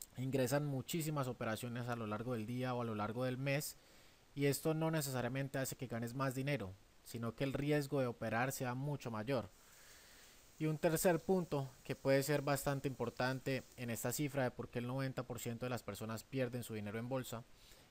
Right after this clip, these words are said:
es que dejan correr mucho las pérdidas pero cortan muy rápido sus ganancias,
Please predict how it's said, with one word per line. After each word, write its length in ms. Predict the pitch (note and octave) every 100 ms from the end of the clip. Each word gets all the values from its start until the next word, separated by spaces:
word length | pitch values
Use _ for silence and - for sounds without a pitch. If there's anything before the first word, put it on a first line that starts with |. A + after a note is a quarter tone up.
| -
es 180 | C#3 -
que 200 | E3 D#3
dejan 400 | C#3 D#3+ D#3 D#3+
correr 320 | - B2+ B2+
mucho 420 | C3+ D#3+ E3+ -
las 160 | C#3 A2+
pérdidas 440 | D3 C3+ C#3+ C#3
pero 220 | - B2+
cortan 300 | A2+ A#2+ C3
muy 220 | C#3 D#3 C#3
rápido 280 | C#3 C#3
sus 140 | B2 A#2+
ganancias, 560 | A#2 C#3+ C3+ G2 -